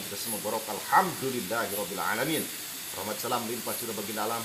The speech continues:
Kanjeng Nabi Allah Nabi Muhammad sallallahu alaihi wasallam. Salam silaturahmi, salam sejahtera untuk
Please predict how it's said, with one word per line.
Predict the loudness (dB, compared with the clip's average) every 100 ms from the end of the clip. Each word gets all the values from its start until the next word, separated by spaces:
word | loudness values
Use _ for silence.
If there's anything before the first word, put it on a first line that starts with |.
| -2
Kanjeng | -2 -2 -4
Nabi | -2 -2
Allah | 0 -2
Nabi | -2 -4 -2
Muhammad | 0 0 0 0
sallallahu | 0 2 0 2 0 0 0 0 2 0 0 0
alaihi | 2 2 0 -2 -4 -4 -2
wasallam. | -4 -2 0 0 0 -2 -4 -6 -8 -8 -8 -6 -6 -6 -6 -6 -8 -6 -6 0
Salam | 2 6 8 8 8
silaturahmi, | 2 6 6 6 4 2 0
salam | 2 4 4
sejahtera | 2 0 0 2 0
untuk | 0